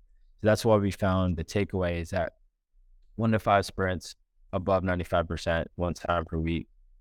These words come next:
was a huge vaccine. Finding that chronic training load at eighty-five percent, which allowed the athletes to tolerate more distance and exposures to maximal velocity, and then preventing sharp increases in volume.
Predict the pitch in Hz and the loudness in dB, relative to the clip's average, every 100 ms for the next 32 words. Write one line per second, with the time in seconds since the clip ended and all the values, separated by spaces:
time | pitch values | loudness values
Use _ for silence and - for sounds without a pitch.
0 | _ - 82 80 92 85 85 82 - - | _ -12 -8 -6 -4 -2 0 -2 -4 -12
1 | 78 80 - _ _ _ _ - 104 104 | -10 -10 -12 _ _ _ _ -4 0 0
2 | 101 85 - 98 90 - - _ - 95 | 2 0 0 0 0 -4 -14 _ -2 0
3 | 90 87 82 - 87 80 82 80 80 - | 2 0 -2 -2 -4 -4 -6 -6 -8 -6
4 | 82 82 - _ _ _ _ - 92 101 | -6 -6 -10 _ _ _ _ -6 -2 0
5 | 98 98 92 80 90 - 87 - - 87 | 2 2 4 2 2 -2 -6 -6 -4 0
6 | 87 80 95 95 95 90 - 87 - 90 | 0 0 0 0 -2 -4 -2 -2 -2 -4
7 | 85 - 90 87 85 85 82 82 85 82 | -4 0 2 2 -2 0 -2 -2 -6 0
8 | 82 80 - 80 78 - _ _ _ _ | 2 0 -2 -6 -6 -10 _ _ _ _
9 | 92 98 - 95 87 107 113 98 90 - | 0 0 0 -4 0 2 4 2 0 0
10 | 92 90 - 98 95 - 85 - 82 80 | 2 0 -2 -2 -2 0 -2 0 -2 -4
11 | - 85 85 82 80 78 | -6 -4 0 0 0 -6